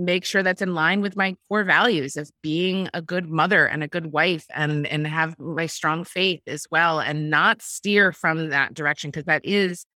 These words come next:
who I have discovered that I am through all these years. And I don't want to, you know, have this idea of success be something that's not true to those values. A lot of times I can get swayed. It's like, "Oh, but that's a lot of money. I could get paid a lot to do that."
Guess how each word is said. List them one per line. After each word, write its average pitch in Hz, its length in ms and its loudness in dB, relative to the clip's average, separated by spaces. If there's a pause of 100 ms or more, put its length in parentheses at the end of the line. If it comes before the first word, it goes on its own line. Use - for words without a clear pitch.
(140)
who 233 240 -2
I 175 160 2
have 165 240 -2
discovered 160 540 -2
that 151 120 0
I 143 80 4
am 139 480 0 (340)
through 196 140 2
all 185 100 4
these 180 220 0
years. 180 320 2
And 175 180 0
I 170 80 2
don't 170 360 -2
want 170 300 0
to, 170 500 -4 (280)
you 196 120 0
know, 160 400 -2 (240)
have 214 320 0
this 220 180 0
idea 196 420 2
of 185 80 -2
success 185 540 -2
be 196 120 -8
something 175 360 -4
that's 151 240 -4
not 160 640 2
true 185 640 0
to 160 200 -2
those 143 300 0
values. 135 300 2
A 143 40 -4
lot 156 200 2
of 170 100 -2
times 185 300 0
I 175 100 0
can 214 220 -4
get 196 180 -2
swayed. 208 240 -2
It's 185 80 -10
like, 170 140 -6
"Oh, 180 180 -2
but 160 140 -6
that's 196 200 -2
a 170 60 -2
lot 165 220 4
of 156 80 2
money. 170 240 2
I 180 80 2
could 196 100 -8
get - 160 -6
paid 170 180 -4
a 151 60 -2
lot 147 440 0
to 147 100 -10
do 143 200 -4
that." 117 300 2